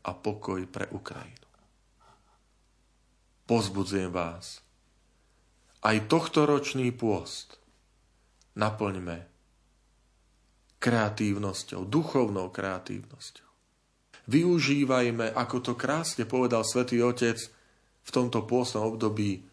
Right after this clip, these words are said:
duchovné zbrane. Modlitbu, Božie slovo,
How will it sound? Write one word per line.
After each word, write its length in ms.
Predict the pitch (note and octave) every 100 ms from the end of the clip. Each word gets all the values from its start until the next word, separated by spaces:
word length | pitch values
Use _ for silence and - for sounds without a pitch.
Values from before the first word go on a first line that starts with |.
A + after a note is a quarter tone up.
| _ _ _
duchovné 720 | - B2 B2 A2 G2+ F#2 F2
zbrane. 480 | E2+ F2 F2+ E2+ F#2 - _ _ _ _ _ _ _ _ _ _ -
Modlitbu, 640 | G2+ G#2+ G#2+ G#2 G2+ - - _ _ _ _ -
Božie 480 | - G#2 G#2+ A2+ G2+
slovo, 560 | G2+ G#2 G2 - -